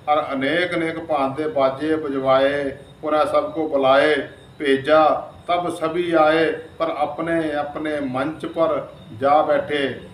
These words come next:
इतने में राजा कंस भी अभिमान भरा अपने सिंहासन पर बैठा। उस काल देवता भी विमानों पर चढ़े आकाश से देख रहे हैं, ए,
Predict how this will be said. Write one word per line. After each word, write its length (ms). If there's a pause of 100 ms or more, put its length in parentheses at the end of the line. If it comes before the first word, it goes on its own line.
(140)
इतने 280
में 140
राजा 280
कंस 340
भी 380 (200)
अभिमान 840 (2750)
भरा 300 (360)
अपने 380
सिंहासन 540
पर 160
बैठा। 760 (200)
उस 200
काल 380
देवता 520
भी 160
विमानों 540
पर 140
चढ़े 440 (220)
आकाश 360
से 160
देख 320
रहे 240
हैं, 440 (320)
ए, 420